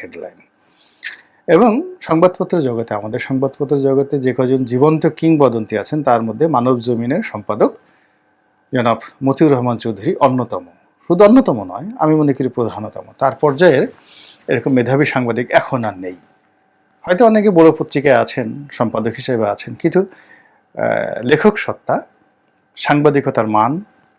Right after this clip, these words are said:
সাহস, সব মিলিয়ে, আহ, যেটি আশির দশকে সংবাদপত্রের যে গৌরবোজ্জ্বল সময় ছিল, এবং সেই সময়টাতে যারা স্টার ছিলেন,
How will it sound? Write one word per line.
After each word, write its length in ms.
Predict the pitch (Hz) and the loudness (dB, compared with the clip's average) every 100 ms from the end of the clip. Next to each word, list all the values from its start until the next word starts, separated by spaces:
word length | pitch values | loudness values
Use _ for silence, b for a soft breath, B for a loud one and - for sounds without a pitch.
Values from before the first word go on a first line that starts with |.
| _ - | _ -16
সাহস, 460 | - 123 - 147 151 | 0 0 2 -2 -4
সব 460 | - - 175 151 | -12 0 0 2
মিলিয়ে, 460 | 120 180 214 117 135 | 2 4 4 2 -2
আহ, 1300 | - _ _ _ _ _ _ - - 104 107 110 113 | -8 _ _ _ _ _ _ -14 -8 -6 -6 -8 -6
যেটি 320 | 120 117 131 | -6 0 2
আশির 380 | - - 190 165 | 2 0 -4 0
দশকে 460 | 156 - 147 160 | 0 0 0 0
সংবাদপত্রের 720 | 156 160 120 117 - 117 120 110 | -2 -4 -2 -2 -4 -8 -6 -4
যে 120 | 101 | -4
গৌরবোজ্জ্বল 1000 | 110 131 160 165 156 139 113 139 117 139 | 4 6 6 6 4 -2 2 4 4 0
সময় 400 | - 107 104 110 | -6 -6 -4 -4
ছিল, 220 | - 151 | -4 -4
এবং 140 | 143 | -2
সেই 200 | 135 127 | -4 -6
সময়টাতে 560 | 120 143 170 190 185 147 | -6 0 0 0 -2 -2
যারা 200 | 117 104 | -2 -4
স্টার 340 | - 113 147 | -2 2 4
ছিলেন, 400 | 175 - 101 165 | 2 -4 -6 -4